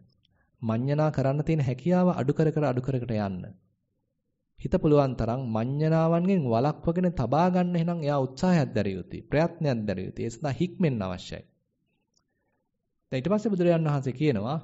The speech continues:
"පටවින් මා අභිනන්දි." එයා එයාටම උත්-, අවවාද කරනවලු "මේකෙන් සතුටු වෙන්න යන්න එපා. ආයෙත් ඉතින් මේ කෑකොස්සන් ගහන්න යන්න එපා. ගේ හැදුවේ මමයි කියලා උඩ පනින්න යන්න එපා.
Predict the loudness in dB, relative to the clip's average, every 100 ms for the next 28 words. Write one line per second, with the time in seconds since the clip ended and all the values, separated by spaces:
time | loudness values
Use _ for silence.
0 | -8 -6 -4 -2 -2 -2 0 0 0 0
1 | 0 0 -2 -4 -6 -10 -8 -4 -2 -2
2 | 0 0 0 0 0 -4 -20 _ _ -4
3 | 0 2 0 -2 -2 0 0 -2 -4 -6
4 | -6 -8 -6 0 0 2 0 -2 -4 -4
5 | -4 -4 -4 -4 -4 -4 -2 -4 -2 -2
6 | -2 -2 0 0 0 -2 -2 -2 -2 -2
7 | -2 -2 -2 -2 -2 -2 -2 -4 -2 0
8 | 0 0 -2 -2 -2 -2 -2 -4 -2 -2